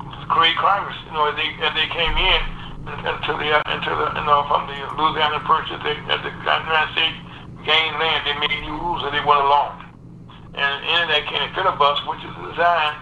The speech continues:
you know, to control blacks, you know, voting, 'cause in most states in the South, if they counted the slaves, uh, uh, you know, that'll shift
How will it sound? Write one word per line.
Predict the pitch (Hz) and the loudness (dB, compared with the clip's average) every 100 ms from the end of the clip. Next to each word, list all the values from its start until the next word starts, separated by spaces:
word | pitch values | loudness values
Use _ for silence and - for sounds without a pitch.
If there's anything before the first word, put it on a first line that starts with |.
| - - - - - | -14 -16 -18 -14 -2
you | |
know, | - | 0
to | - - | 0 -6
control | - - 85 160 - - 131 | -4 2 4 4 0 -8 0
blacks, | 143 170 - - - | 4 4 0 -10 -14
you | 156 | -8
know, | 151 147 - - 131 | -2 0 -2 -10 0
voting, | 143 147 147 - - - - - | 2 2 -2 -6 -12 -12 -12 -4
'cause | - 143 151 | 2 2 0
in | 147 | -2
most | 160 160 | 0 0
states | - 156 160 | 0 -4 -4
in | 151 | -6
the | 143 165 | -4 2
South, | 170 165 147 | 6 4 2
if | 143 | -6
they | 151 151 143 | -4 -4 -2
counted | 160 151 143 | 0 0 0
the | - | -4
slaves, | 151 185 190 - - - - - - - | 0 2 2 0 -6 -12 -14 -14 -14 0
uh, | 131 | 2
uh, | 139 143 139 135 135 | 4 4 4 4 2
you | 143 | -2
know, | 139 | 0
that'll | 151 156 139 | 0 2 2
shift | - - | 0 0